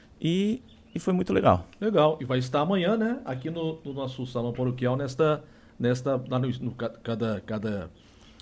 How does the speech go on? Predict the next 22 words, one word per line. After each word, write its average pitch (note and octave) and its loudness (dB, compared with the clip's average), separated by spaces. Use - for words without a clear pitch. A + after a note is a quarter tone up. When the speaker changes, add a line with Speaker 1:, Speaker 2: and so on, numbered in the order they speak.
Speaker 2:
é, G2+ -4
escola A#2 -2
vai A2 -2
ter A#2 -6
o G#2+ -6
seu A2+ -8
stand, F#3+ -2
né? E3 0
E G#2 -4
a A2+ -4
Quintanilha B2 0
de A2 -2
Andrade B2 2
vai B2 0
estar B2+ -6
lá A#2+ -2
com B2+ -4
Speaker 1:
Isso, A#2+ 4
são B2 10
sessenta D#3 6
e C#3+ 8
seis, C3+ 4